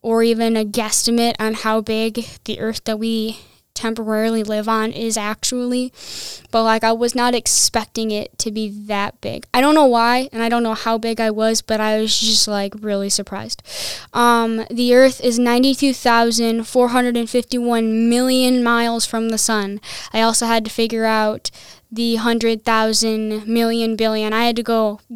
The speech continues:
way up to, um,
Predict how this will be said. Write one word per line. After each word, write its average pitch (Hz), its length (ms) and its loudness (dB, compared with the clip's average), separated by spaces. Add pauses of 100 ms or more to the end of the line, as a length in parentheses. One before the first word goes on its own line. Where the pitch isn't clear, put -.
way 226 320 0
up 214 300 -4 (220)
to, 208 520 -2 (640)
um, 202 800 -4